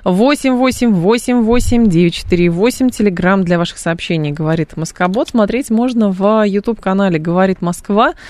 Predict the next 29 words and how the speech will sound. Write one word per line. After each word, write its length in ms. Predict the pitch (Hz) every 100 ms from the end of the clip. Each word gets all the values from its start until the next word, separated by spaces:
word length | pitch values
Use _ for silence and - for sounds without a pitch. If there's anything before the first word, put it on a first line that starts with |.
| - - _
А, 240 | 185 190 190
стрим 320 | - 233 285
там 240 | 196 202
начался. 500 | 202 - 208 - 151
Давайте 340 | 143 190 285 233
начнём 300 | 220 233 208
с 60 |
Дмитрия 300 | 190 202 185
Анатольевича 340 | 185 196 - 190
Медведева, 360 | 190 269 320
который 280 | - - -
сказал, 400 | - 175 190 180
что, 300 | - - 170 - - - -
а, 260 | 165 165
в 40 | 165
общем, 380 | 165 - 170 160
у 280 | 160 160
нато, 380 | 208 214 185 -
э, 320 | 160 95 113
в-, 260 | - - -
всё 220 | - 254
нато 300 | 247 240 196
в 80 | -
постоянных 680 | 180 - 196 208 196 170 -
мыслях 400 | 196 - 165 -
России. 460 | 165 - - 359
И, 60 | 220
в 60 | 196
общем-то, 440 | 202 202 180 170